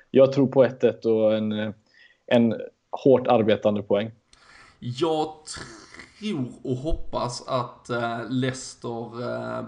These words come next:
Speaker 2: blir lite övermodiga, att man, liksom, på något sätt känner att nu, nu jävlar ska vi visa, liksom, att, eh, det,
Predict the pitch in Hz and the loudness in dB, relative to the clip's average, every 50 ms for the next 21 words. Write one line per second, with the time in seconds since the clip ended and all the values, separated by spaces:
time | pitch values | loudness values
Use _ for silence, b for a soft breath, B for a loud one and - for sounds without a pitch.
0 | 117 117 147 147 127 123 135 131 131 - - 123 127 127 123 120 117 113 113 117 | -10 -8 -4 -4 -2 -2 -4 -4 -6 -8 -6 -4 -4 -4 -4 -6 -8 -8 -8 -8
1 | 117 117 117 107 107 120 117 120 117 120 - - 117 117 117 117 117 113 - 123 | -8 -8 -10 -10 -8 -6 -6 -6 -6 -8 -8 -10 -12 -10 -10 -10 -12 -12 -12 -12
2 | 113 - 127 120 113 120 - 120 117 - - 113 113 113 117 123 - 127 127 120 | -12 -12 -12 -12 -12 -10 -12 -12 -10 -10 -10 -10 -10 -10 -12 -8 -6 -4 -4 -4
3 | 117 117 - 143 135 131 131 123 127 123 127 131 127 110 113 120 123 123 - 117 | -6 -6 -8 -6 -4 -4 -2 -2 -4 -4 -4 -4 -6 -6 -8 -10 -12 -12 -14 -14
4 | 113 113 110 107 113 123 117 120 123 - - - 110 113 120 123 120 - 117 113 | -12 -12 -12 -10 -8 -8 -8 -10 -10 -12 -14 -12 -10 -10 -10 -10 -10 -12 -12 -12
5 | 113 117 - - _ - 117 117 113 107 120 110 107 110 107 | -12 -14 -16 -16 _ -12 -10 -10 -10 -10 -10 -12 -12 -12 -14